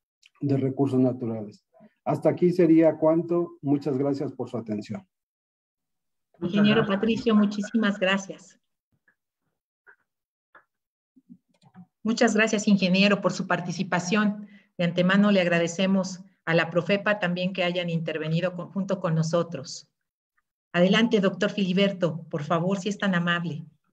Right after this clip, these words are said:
Speaker 3: Muchas gracias. Querido Patricio, te agradezco tu participación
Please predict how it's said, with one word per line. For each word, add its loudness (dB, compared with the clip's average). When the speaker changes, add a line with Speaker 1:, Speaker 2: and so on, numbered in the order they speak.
Speaker 3:
Muchas -8
gracias. -8
Querido -2
Patricio, -2
te -4
agradezco -4
tu -4
participación -8